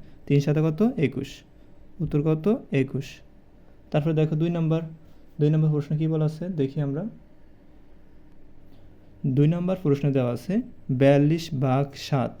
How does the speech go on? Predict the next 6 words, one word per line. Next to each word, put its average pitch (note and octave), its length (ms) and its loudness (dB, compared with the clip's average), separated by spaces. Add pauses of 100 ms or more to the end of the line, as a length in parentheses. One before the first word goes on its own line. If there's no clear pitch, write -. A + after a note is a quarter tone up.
(180)
গুণ C#3+ 400 4 (420)
আট। B2+ 240 0 (540)
মানে C#3+ 220 6
হলো C#3+ 200 4 (320)
এই C#3+ 80 2
বিয়াল্লিশকে D3 600 4